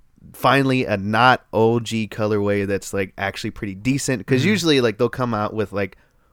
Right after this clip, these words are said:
Speaker 1: weird colors, and, and people, some people like 'em, most people don't. With this one, a lot of people were like, "This one's, like, really fucking cool. It's really nice."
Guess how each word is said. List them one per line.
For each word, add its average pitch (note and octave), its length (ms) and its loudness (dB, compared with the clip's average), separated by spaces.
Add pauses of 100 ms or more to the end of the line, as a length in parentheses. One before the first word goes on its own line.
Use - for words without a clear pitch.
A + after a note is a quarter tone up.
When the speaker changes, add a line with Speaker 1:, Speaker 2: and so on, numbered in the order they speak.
(120)
Speaker 1:
weird C3 240 2
colors, G#2+ 500 2
and, G2+ 300 -4
and D#2+ 240 -14 (120)
people, F#3+ 260 0
some F#3+ 180 -2
people F#3 220 0
like C#3+ 220 4
'em, A#2+ 180 -4
most C#3+ 320 -4
people A2+ 220 -8
don't. A#2+ 360 -2
With A2+ 200 -10
this A#3+ 200 0
one, C3+ 200 -2
a A2 60 -2
lot G#2 140 -4
of G#2 60 -6
people A2+ 220 -10
were G2+ 100 -4
like, G#2 240 -4 (680)
"This G#2+ 240 -6
one's, G2+ 180 -10
like, - 160 -12 (100)
really G#2 240 -6
fucking - 340 -20
cool. D#3 360 2
It's - 140 -6
really E2 220 -12
nice." B2+ 520 -2